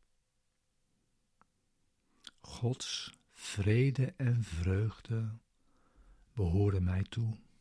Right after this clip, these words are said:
Deze begeleide meditatie wil behulpzaam zijn om je te helpen deze les ook inderdaad te doen vandaag en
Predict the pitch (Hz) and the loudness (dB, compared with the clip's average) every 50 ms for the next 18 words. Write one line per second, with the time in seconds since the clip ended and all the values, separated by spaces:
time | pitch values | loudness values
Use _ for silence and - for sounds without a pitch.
0 | _ _ _ _ _ _ _ _ _ _ _ _ _ _ _ _ _ _ _ _ | _ _ _ _ _ _ _ _ _ _ _ _ _ _ _ _ _ _ _ _
1 | _ _ _ _ _ _ _ _ _ _ _ _ _ _ _ _ _ _ _ _ | _ _ _ _ _ _ _ _ _ _ _ _ _ _ _ _ _ _ _ _
2 | _ _ _ _ _ _ _ _ _ _ _ _ _ _ _ _ _ _ _ _ | _ _ _ _ _ _ _ _ _ _ _ _ _ _ _ _ _ _ _ _
3 | _ _ - - - - - - - - - - - 95 92 92 92 - - 104 | _ _ -20 -20 -20 -20 -20 -20 -20 -20 -20 -8 -2 2 2 2 2 2 2 2
4 | 95 90 90 87 85 - 92 85 - 95 95 92 92 92 92 90 90 92 92 95 | 2 4 2 2 2 0 -2 0 0 0 2 2 2 2 2 0 0 0 -2 -4
5 | 92 - - 104 104 110 - - - 107 104 107 107 104 104 110 - - 98 98 | -4 -4 -4 -4 -4 -4 -6 -6 -6 -6 -6 -4 -6 -6 -8 -8 -6 -2 0 0
6 | 98 98 101 98 90 85 82 131 156 151 - - 98 90 92 87 90 90 90 90 | 2 0 0 -2 -2 -2 0 0 0 0 -2 -4 -2 -2 -2 -2 -4 -4 -2 -4
7 | 87 87 87 87 87 85 85 85 - _ - - _ _ _ _ _ _ _ _ | -4 -4 -4 -4 -4 -6 -6 -8 -12 _ -20 -20 _ _ _ _ _ _ _ _
8 | - - - - - - - _ _ - - 104 95 92 90 87 90 87 85 85 | -20 -20 -20 -20 -20 -20 -20 _ _ -6 -4 -2 -2 0 0 -2 -2 -2 -4 -4
9 | 85 85 - - 104 90 78 101 120 123 - - 101 101 98 101 - 101 95 95 | -6 -8 -6 -4 -2 0 2 2 2 2 0 0 0 2 2 2 2 2 2 2
10 | 110 110 - - - - 101 101 98 92 - 95 92 92 92 - 92 90 107 131 | 2 0 -2 -4 -6 -4 -2 -2 -2 0 0 0 -2 -2 -2 -2 -2 0 2 2
11 | 131 113 - 90 92 92 90 90 90 90 85 - - - 92 90 90 90 90 90 | 2 2 0 -2 -2 -2 -2 -2 -4 -6 -6 -8 -10 -8 -8 -6 -6 -6 -6 -8
12 | 95 | -10